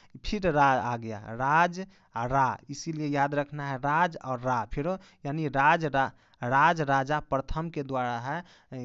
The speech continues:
किस मंदिर का निर्माण कराया गया है? तो राज राजेश्वर मंदिर का निर्माण कराया गया, इसीलिए इसको ध्यान रखना है। इसके बाद है अगला क्वेश्चन,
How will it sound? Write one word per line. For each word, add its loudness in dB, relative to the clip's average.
किस -12
मंदिर -8
का -6
निर्माण -8
कराया -6
गया -6
है? -8
तो -10
राज 0
राजेश्वर -6
मंदिर -8
का -10
निर्माण -8
कराया -4
गया, -6
इसीलिए -4
इसको -4
ध्यान -2
रखना -4
है। -4
इसके -8
बाद 2
है 0
अगला 0
क्वेश्चन, -6